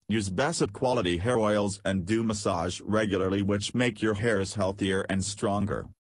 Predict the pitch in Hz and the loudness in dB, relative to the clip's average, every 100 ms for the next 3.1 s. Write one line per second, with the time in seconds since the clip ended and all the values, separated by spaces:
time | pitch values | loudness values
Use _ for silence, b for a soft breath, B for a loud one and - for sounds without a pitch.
0 | _ _ _ _ _ _ - 101 95 57 | _ _ _ _ _ _ -4 0 0 -2
1 | - - _ _ _ _ - 113 110 107 | -6 -12 _ _ _ _ -2 2 2 2
2 | 101 - 127 120 98 98 110 113 87 85 | 0 -2 0 2 2 2 2 2 2 0
3 | - | -2